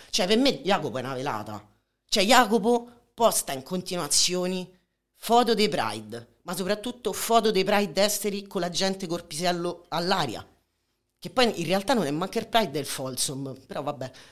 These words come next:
a differenza nasa. Cioè, c'ha più piselli lui sul computer di quanti ce n'ho io, e quello frocio in teoria sarei io, quindi non lo so, Jacopo.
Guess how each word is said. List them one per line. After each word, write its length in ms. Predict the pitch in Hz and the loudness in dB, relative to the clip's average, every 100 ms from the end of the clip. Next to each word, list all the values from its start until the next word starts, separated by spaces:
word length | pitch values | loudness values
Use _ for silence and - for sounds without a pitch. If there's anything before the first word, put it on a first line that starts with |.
| _ _ _ | _ _ _
a 100 | 139 | -10
differenza 580 | 160 170 180 170 165 143 | -8 -4 -2 -2 -2 -4
nasa. 400 | 147 131 117 104 - - - | -4 -6 -8 -10 -14 -12 -6
Cioè, 140 | 202 | -2
c'ha 140 | 254 | -2
più 260 | 254 311 311 | 0 -2 0
piselli 460 | 311 302 302 277 277 | 4 8 8 8 6
lui 240 | 302 254 | 8 6
sul 160 | 202 202 | 4 2
computer 460 | 226 226 285 170 | 0 2 0 0
di 120 | 151 | 0
quanti 320 | 156 175 170 185 | -2 -2 -2 0
ce 100 | 196 | 2
n'ho 100 | 233 | 2
io, 200 | 262 - | 2 0
e 60 | |
quello 260 | - 180 202 | -2 0 4
frocio 260 | 262 262 | 6 6
in 120 | 190 - | 4 6
teoria 260 | 220 233 | 6 8
sarei 320 | 165 180 247 | 6 4 4
io, 160 | 214 185 | 4 4
quindi 320 | 196 185 147 - - - | 4 0 -2 -10 -20 -16
non 160 | - 190 | -4 0
lo 80 | 214 | 2
so, 160 | 262 | 4
Jacopo. 540 | 226 196 185 165 160 | 4 4 2 -2 -6